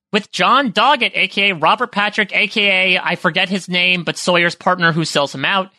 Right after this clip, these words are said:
in Outlaws, uh, is appearing on the X-Files, so we're gonna break that down. And I forgot to plug this last week, but I think it's still fairly evergreen.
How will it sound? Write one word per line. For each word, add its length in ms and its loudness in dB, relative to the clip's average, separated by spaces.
in 260 -2
Outlaws, 720 0
uh, 200 2
is 200 -2
appearing 680 -2
on 180 0
the 140 -2
X-Files, 540 -2
so 100 -8
we're 80 -6
gonna 160 -2
break 400 -2
that 360 -6
down. 220 -2
And 60 -2
I 40 0
forgot 240 -2
to 60 -12
plug 200 0
this 160 -2
last 320 0
week, 200 -4
but 100 2
I 60 -2
think 120 -2
it's 140 -4
still 260 2
fairly 460 0
evergreen. 680 -2